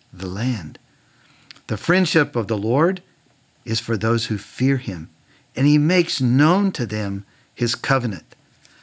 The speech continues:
My eyes are ever toward the Lord, for he will pluck my feet out of the net. Turn to me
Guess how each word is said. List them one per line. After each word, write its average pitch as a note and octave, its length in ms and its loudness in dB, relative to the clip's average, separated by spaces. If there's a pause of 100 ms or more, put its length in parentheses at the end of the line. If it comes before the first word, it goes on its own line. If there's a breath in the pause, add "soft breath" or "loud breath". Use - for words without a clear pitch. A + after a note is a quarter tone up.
(100)
My A#2+ 240 0
eyes D#3 520 0
are G#2+ 240 -4
ever F3 480 0 (160)
toward C3+ 280 2
the B2+ 100 -2
Lord, G#2 400 -4 (500 soft breath)
for A#2 120 0
he D3 200 4
will D#3 180 4
pluck E3+ 360 0
my B2 180 2
feet E3+ 380 0 (100)
out D#3 340 0
of C#3+ 220 -2
the D3 80 0
net. A2+ 380 -4 (760 soft breath)
Turn A3+ 260 2
to - 100 -2
me A2+ 420 -2